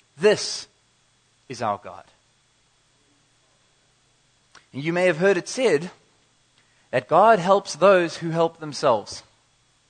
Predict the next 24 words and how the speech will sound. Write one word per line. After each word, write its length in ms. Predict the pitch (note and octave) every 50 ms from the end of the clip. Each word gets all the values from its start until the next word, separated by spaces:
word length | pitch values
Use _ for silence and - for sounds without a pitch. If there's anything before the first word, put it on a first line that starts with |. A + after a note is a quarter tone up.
| _ _ _ _ _ _ _ _ _ _ _ _ _ _ _ _
The 80 | - C3
gospel 380 | B2 - - - - G#3 G3
message 360 | F3+ F3+ F3+ F3 - F3+ D#3+ D#3
is 140 | D#3+ D3+
precisely 680 | - _ - E3+ - - F3+ F3+ F#3 - - - F#3 F#3
the 120 | D#3 E3
opposite 380 | - D#3+ - D#3 D3+ - - C#3+
of 100 | C3 A#2+
that. 320 | A#2+ A#2 G#2 G2 - -
God 400 | A#2 C#3+ D#3 F3+ F#3+ F#3+ F#3+ F3+
helps 400 | E3 D#3+ F#3 E3+ E3+ E3 - -
those 520 | - B2 D3+ E3 F#3 F3+ D#3+ D#3 D3 C3 -
who 140 | - D3 C3
cannot 600 | _ - - G#3+ A3 G#3 F#3 D3+ C3+ C3+ - -
help 460 | - - E3 D#3 D3 C#3+ - _ -
themselves. 760 | B2 C3 C3+ C#3 - - C3 G2+ G2+ - - - - - - _ _ _ _ _ _ _ _ _ _ _ _ _ _ _ _ _ _ _ _ _ _ _ _ _ _ _ _ _ _ _ _ _ _ _ _ _
We 140 | - C#3 D#3+
were 120 | D#3+ D#3
helpless, 440 | D3+ E3+ F#3+ G3+ F#3+ - G#3 G3 -
alone, 400 | - F3 E3 E3+ F#3 F#3 F#3 F#3
cut 240 | F3 - - F#3 -
off, 240 | - F3+ F#3+ F#3 - -
aliens, 420 | - F#3+ F#3 F3+ F#3 F#3 F3+ F3
strangers, 560 | - - - F#3 F3+ F#3 F3+ D#3+ F3 F3 D#3+